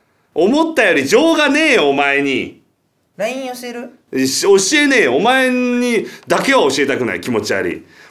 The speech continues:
Speaker 1: もうここで粘ってる時点で怖いんだよ、お前のことがよ。もう出てけよ、いいからよ。
Speaker 2: めっちゃエロいよ。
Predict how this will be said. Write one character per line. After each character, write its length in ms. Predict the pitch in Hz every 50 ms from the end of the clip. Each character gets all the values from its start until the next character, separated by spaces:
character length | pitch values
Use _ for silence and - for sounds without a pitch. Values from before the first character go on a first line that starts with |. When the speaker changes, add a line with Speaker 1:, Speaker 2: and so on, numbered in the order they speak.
| - 196
Speaker 1:
も 80 | 220
う 20 | 214
こ 80 | 214 - 311 370 427
こ 40 | 415
で 60 | 403
粘 260 | 285 247 254 262 466 494
っ 80 | 494
て 100 | - 427
る 80 | 190 175
時 100 | 156 165
点 120 | 190 165
で 80 | 131 120
怖 280 | - - 196 254 330 320
い 80 | 254 202
ん 60 | 151
だ 100 | 127 113
よ、 120 | 98 98
お 40 | 98
前 200 | 104 107 101 98
の 80 | 98 95
こ 80 | 98
と 120 | 92 104 90
が 100 | 87 80
よ。 340 | 78 78 78 76 73 - _ _ _ _ _ _ -
も 80 | 127
う 40 | 127
出 160 | - 262 494 494
て 160 | 466 415 -
け 140 | - 147 120
よ、 140 | 104 95 92
い 120 | 98 98
い 60 | 92
か 140 | 101 95 82
ら 120 | 80 76
よ。 400 | 76 78 76 73 71 69 65 64 _ _ _ _ _ _ _ _ _ _ _ _ _ _ _ _ _ _ _ _ _ _ _ _ _ _ _ _ _ _ _ _ _ _
Speaker 2:
め 40 | 147
っ 20 |
ち 100 | - 180
ゃ 40 | 170
エ 20 | 170
ロ 100 | 180 170
い 60 | 143
よ。 140 | 120 113